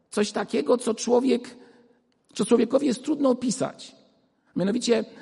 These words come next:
daje nam do serca pewność irracjonalną, ale pewność, która daje możliwość tego, że możemy się jej uchwycić. Uchwycić, że w Chrystusie jest zbawienie,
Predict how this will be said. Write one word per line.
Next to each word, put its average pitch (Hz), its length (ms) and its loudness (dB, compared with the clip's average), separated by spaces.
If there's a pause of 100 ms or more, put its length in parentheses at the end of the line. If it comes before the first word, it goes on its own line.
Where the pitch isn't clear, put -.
(140)
daje 247 320 2
nam 240 180 0
do 214 100 0
serca 262 400 -2
pewność 254 720 2 (180)
irracjonalną, 269 1200 2 (320)
ale 202 200 4
pewność, 285 560 2 (300)
która 247 300 2
daje 277 320 0
możliwość 254 460 2
tego, 277 200 -2
że 269 100 0
możemy 262 320 2
się 277 80 -4
jej 311 120 2
uchwycić. - 760 -4 (1120)
Uchwycić, 262 680 -2 (300)
że 160 200 4
w - 60 -4
Chrystusie 269 560 0
jest 240 440 4
zbawienie, 240 720 -4